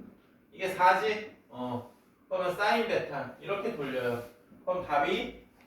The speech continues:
마이너스 사분의 삼. 따라왔어? 이해돼? 응. 자, 우리 어려운 얘기, 기본 고-, 골격은 이제 다 했고요.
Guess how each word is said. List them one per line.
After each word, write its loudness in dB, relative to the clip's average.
마이너스 -2
사분의 -2
삼. -8
따라왔어? 2
이해돼? 2
응. -10
자, -4
우리 -6
어려운 4
얘기, -4
기본 -4
고-, -14
골격은 0
이제 -10
다 -12
했고요. -2